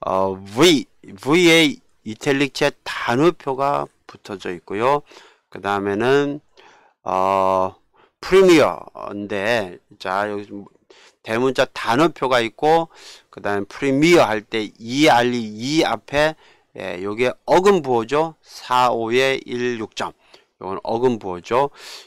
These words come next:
요 어근 부호가 돼 있고, 그럼 이 알, 요 이 알 약자는 안 돼 있죠. 자, 어떤 게 답일까요? 답을 열어주시죠.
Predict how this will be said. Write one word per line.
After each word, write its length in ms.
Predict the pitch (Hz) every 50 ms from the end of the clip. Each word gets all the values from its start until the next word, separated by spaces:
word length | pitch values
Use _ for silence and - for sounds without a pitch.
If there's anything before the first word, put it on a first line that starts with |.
| _ -
요 60 | 110 104
어근 400 | 95 120 135 143 160 160 156 135
부호가 360 | 131 127 123 123 120 123 117
돼 160 | - 117 107
있고, 200 | 110 - 135 127
그럼 200 | 120 127 113 101 -
이 240 | 104 117 123 139 151
알, 180 | 135 110 90 - _ _ -
요 80 | 107
이 220 | 104 101 107 117 135
알 140 | 131 120 110
약자는 360 | 104 - - - 120 120 123
안 220 | 107 95 92 98
돼 120 | 95 113 95
있죠. 380 | 82 - - - - - - _ _ - - - - - - - - - _
자, 380 | - - - - - - - -
어떤 340 | - 95 - - 127 135 131
게 300 | 131 135 131 131 135 131 - _ _ -
답일까요? 640 | - - 95 98 92 - - 82 85 80 - - - _ _ _ _ -
답을 260 | - 143 180 202 214
열어주시죠. 560 | 196 156 127 113 - 92 85 - - - -